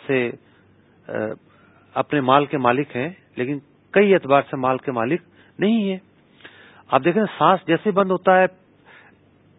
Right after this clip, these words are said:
ورثہ اس کے مالک ہو جاتے ہیں۔ تو اب کوئی یہ سمجھے کہ نہیں ورثہ مالک نہ ہو تو یہ، آ،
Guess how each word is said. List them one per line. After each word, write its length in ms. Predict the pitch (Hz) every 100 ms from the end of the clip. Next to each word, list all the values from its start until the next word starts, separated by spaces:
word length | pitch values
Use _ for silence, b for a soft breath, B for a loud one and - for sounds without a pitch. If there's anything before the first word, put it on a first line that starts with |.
| _ _ _ _ _
ورثہ 300 | 127 135 -
اس 140 | 180 -
کے 80 | 170
مالک 240 | 156 165
ہو 60 | 147
جاتے 280 | 143 - 135
ہیں۔ 160 | 120 131 _ _ B B B B B
تو 100 | - -
اب 200 | 196 -
کوئی 120 | 220
یہ 60 | 220
سمجھے 280 | 196 190 196
کہ 100 | 196
نہیں 180 | 185 196
ورثہ 280 | 160 147 185
مالک 340 | 165 165 170
نہ 140 | 135
ہو 380 | 156 160 160 160 160 _ -
تو 120 | 135
یہ، 360 | 127 165 165 160 B B B B
آ، 60 | -